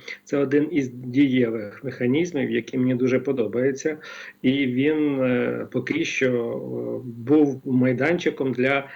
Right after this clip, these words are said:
ухвалення швидких рішень. Ну, мається на увазі, е, в політичному сенсі, тому що,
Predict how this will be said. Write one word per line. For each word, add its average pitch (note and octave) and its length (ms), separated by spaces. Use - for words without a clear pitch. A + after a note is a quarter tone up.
ухвалення C3 880
швидких C3+ 460
рішень. A#2+ 400
Ну, E3 120
мається C#3 420
на C3+ 160
увазі, B2+ 520
е, A#2+ 280
в - 120
політичному D3 580
сенсі, A#2 380
тому A#2 300
що, A#2+ 320